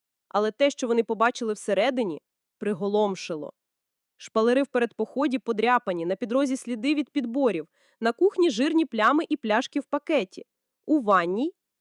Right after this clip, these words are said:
чиясь жіноча білизна, меблі зсунуто.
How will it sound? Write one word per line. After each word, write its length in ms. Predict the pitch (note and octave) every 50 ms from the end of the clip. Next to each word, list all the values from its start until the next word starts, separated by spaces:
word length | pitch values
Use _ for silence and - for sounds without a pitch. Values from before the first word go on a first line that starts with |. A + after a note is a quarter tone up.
| _ _
чиясь 420 | - - A3+ F#3+ G3+ G#3+ C#4+ D#4+
жіноча 460 | B3+ A3+ B3 A3 F#3+ F#3 G3 - A3
білизна, 560 | G3+ F3+ G#3+ G#3 F#3+ F3 D#3+ D3 D#3 D3 D3 - _ _ -
меблі 400 | F#3 F#3+ G3 A#3 C4 C#4+ D#4+ F#4
зсунуто. 640 | - - - - B3+ G3+ F3 D#3+ D3+ - - - -